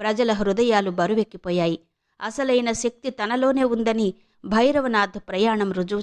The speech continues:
చేసింది. ఆయన జీవితం మానవాళికి స్ఫూర్తిదాయకంగా నిలిచింది. ఆయన బోధనలు ఇప్పటికీ కోట్లాది మంది హృదయాల్లో సజీవంగా ఉన్నాయి.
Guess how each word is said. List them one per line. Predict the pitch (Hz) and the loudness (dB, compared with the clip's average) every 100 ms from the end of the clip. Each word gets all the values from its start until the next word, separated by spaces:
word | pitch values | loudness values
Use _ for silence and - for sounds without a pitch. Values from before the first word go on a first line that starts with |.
| 175 | -6
చేసింది. | 165 175 170 165 _ _ _ - | -8 -8 -12 -14 _ _ _ -8
ఆయన | 208 233 247 | -4 0 0
జీవితం | 208 277 285 240 165 _ _ _ 208 | 2 2 2 -4 -10 _ _ _ 0
మానవాళికి | 226 247 294 269 254 233 226 | 2 4 2 2 2 0 -4
స్ఫూర్తిదాయకంగా | 214 - 285 - 269 226 214 208 202 196 196 | -8 -2 -4 -4 -4 0 0 -2 -4 -2 -2
నిలిచింది. | 190 185 - 170 175 _ _ _ _ 214 | -2 -4 -4 -8 -8 _ _ _ _ -4
ఆయన | 240 240 | -2 -2
బోధనలు | 220 220 262 285 262 233 196 - _ - | 0 2 2 2 0 0 -2 -4 _ -12
ఇప్పటికీ | 269 - 339 294 254 247 | -12 -10 -10 -6 -4 -6
కోట్లాది | - 247 269 269 247 226 | -2 -2 -2 -2 -2 0
మంది | 226 214 208 | -2 0 0
హృదయాల్లో | 208 208 247 226 202 196 208 | 2 2 2 2 2 2 0
సజీవంగా | - 175 202 240 226 220 202 | -2 -4 -2 -2 0 0 0
ఉన్నాయి. | 190 180 170 165 | 0 0 0 -2